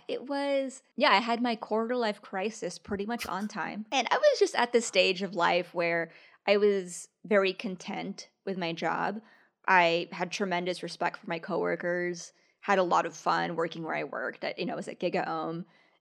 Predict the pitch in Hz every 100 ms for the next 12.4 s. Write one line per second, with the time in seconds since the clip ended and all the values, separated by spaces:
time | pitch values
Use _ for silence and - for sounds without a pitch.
0 | - 190 185 175 185 240 220 285 294 254
1 | 254 240 - - - 277 277 202 208 226
2 | 196 226 143 98 156 170 - - - -
3 | 214 233 151 123 - _ _ _ _ _
4 | _ _ - 240 214 226 214 233 214 202
5 | - 277 269 214 202 208 208 _ _ _
6 | - 214 - 208 202 214 208 - 190 -
7 | - 190 185 - 170 175 175 185 196 _
8 | _ _ - 190 185 180 165 180 170 190
9 | 214 254 - - _ - 185 175 175 196
10 | 175 - - - 208 202 196 - 170 170
11 | - 185 175 165 196 180 151 165 - -
12 | 139 185 -